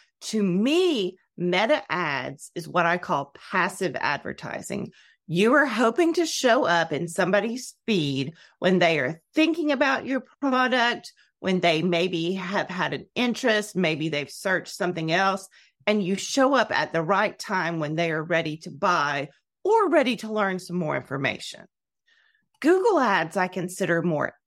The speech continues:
active advertising. They have sat down, they've gone to Google, they are actively typing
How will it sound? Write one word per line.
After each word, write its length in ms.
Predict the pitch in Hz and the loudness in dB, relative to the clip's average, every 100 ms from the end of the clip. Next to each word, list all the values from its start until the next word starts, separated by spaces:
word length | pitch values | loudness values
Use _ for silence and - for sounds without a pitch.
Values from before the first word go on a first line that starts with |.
| _ | _
active 640 | 220 247 254 - 180 104 - | -2 -2 -4 -2 -2 -2 -4
advertising. 880 | - 147 - 117 180 131 113 - 95 160 - _ | -2 -2 -2 -6 -4 -6 -6 -8 -10 -12 -20 _
They 160 | 214 269 | 4 4
have 160 | 233 | 2
sat 420 | - - 254 - - | -2 -2 0 0 0
down, 380 | 233 220 208 | 2 4 2
they've 280 | 196 117 - | 2 -2 -4
gone 260 | 185 214 277 | 0 0 0
to 80 | 302 | -2
Google, 540 | 233 214 - 151 160 - | 0 -2 0 -2 -4 0
they 200 | 202 349 | 2 2
are 200 | 339 - - | 0 -4 -6
actively 680 | 190 247 - 233 240 196 180 | -4 -4 -6 -4 -2 -2 -6
typing 840 | - - 196 220 240 202 185 170 | -10 -2 0 0 0 0 0 -2